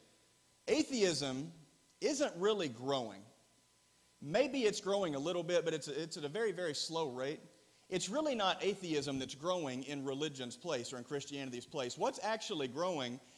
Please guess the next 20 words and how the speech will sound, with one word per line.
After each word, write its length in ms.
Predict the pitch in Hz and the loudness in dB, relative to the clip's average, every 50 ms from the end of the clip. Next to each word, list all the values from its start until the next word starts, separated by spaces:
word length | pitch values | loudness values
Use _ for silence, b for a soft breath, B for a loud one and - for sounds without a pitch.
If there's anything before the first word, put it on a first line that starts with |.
| B B B B | B B B B
is 240 | 160 185 180 160 175 | 0 0 2 2 0
an 140 | 165 156 - - | -2 -2 -4 -2
idea 840 | 190 233 262 262 214 151 160 208 226 214 160 131 117 113 117 135 156 - - - B B B B B B B | 0 2 2 2 0 0 -4 -2 0 2 2 2 2 0 -2 -4 -8 -12 -20 -20 B B B B B B B
that 160 | 160 180 170 | -2 0 0
we 140 | 180 202 214 | 0 -2 0
can 160 | - 208 180 | 0 0 -2
have 260 | 185 190 185 170 151 - | 0 2 2 2 2 0
faith, 520 | - - - 269 254 208 147 135 135 - | -2 0 2 4 4 4 2 0 -2 -4
but 120 | - 180 165 | -6 -2 2
that 220 | 190 170 139 - | 2 2 2 2
faith 240 | - 220 202 185 - | 0 0 0 0 2
doesn't 260 | 160 175 165 160 143 | 0 0 0 -2 -2
have 220 | 156 170 165 165 - | -4 -2 -4 -4 -4
to 60 | 175 | -4
be 140 | 156 151 139 | -2 -2 -2
attached 360 | 135 - 185 160 147 139 - | -2 0 -2 -2 -2 -2 -4
to 100 | 156 - | -6 -4
any 160 | 147 131 120 | -4 -4 -6
truth 380 | 110 - - 180 147 123 - - | -6 -6 -4 -4 -4 -4 -4 -10
claims. 600 | - 123 110 107 98 - - - - - - | -12 -12 -12 -12 -14 -16 -18 -16 -16 -16 -16